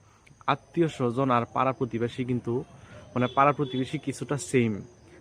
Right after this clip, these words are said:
তারা মুখে মুখে তোমার খুব মিষ্টিতে, মানে, পঞ্চমুখ,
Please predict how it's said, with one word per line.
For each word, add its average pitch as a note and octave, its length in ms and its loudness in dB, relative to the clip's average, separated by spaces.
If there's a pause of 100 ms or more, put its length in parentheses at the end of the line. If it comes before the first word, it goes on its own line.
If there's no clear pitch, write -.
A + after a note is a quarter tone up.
(160)
তারা D#3 180 4
মুখে D3 360 2
মুখে F3 280 2
তোমার D3+ 260 -2
খুব D#3+ 220 -6 (100)
মিষ্টিতে, C#3+ 440 -2
মানে, A#2+ 300 4
পঞ্চমুখ, B2 480 0